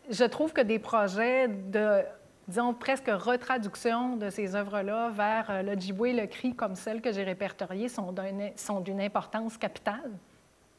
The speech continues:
Euh, je, je souhaite, je, j'ose souhaiter, euh, que, qu'il y en aura davantage dans, dans les prochaines années de ces, de ces, euh, projets-là, financés par le fédéral. Euh,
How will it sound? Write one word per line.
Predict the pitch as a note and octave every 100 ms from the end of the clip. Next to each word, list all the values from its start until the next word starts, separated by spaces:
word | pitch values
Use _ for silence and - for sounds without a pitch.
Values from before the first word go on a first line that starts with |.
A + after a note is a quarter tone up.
| _ -
Euh, | G3 F#3+ F#3 E3+ E3+ E3+ - - - - - -
je, | G3+ A3+ - -
je | G3+
souhaite, | F3+ - G#3 C#4+ D4+ - - -
je, | F#3 G3
j'ose | F#3+ G#3+ C4+ A#3+
souhaiter, | - G#3+ G3+ A3+ C4+ C#4 - - - - -
euh, | F#3+ F#3 F3+ - -
que, | - G3+ G3+ G3 F3 - - -
qu'il | - A#3
y | A3
en | G#3
aura | G3+ F#3+ A#3
davantage | A#3 F#3+ F#3 F#3+ A3 A3 F#3+ D#3+ - -
dans, | F#3 F3+ F3
dans | F#3+ F#3
les | F3+
prochaines | E3+ F3 F#3+ G#3 G3
années | F#3+ F#3 A3
de | G3+
ces, | F3 - F3
de | D#3+ F#3
ces, | - F3 - - -
euh, | F3 F3
projets-là, | - F3+ F3+ E3 F#3 A#3
financés | - A3 G#3 F#3 - A3
par | A3 G3+ F3
le | F3+
fédéral. | - F3+ F3 F3 G#3 D4+ G#3 - - - - - -
Euh, | F#3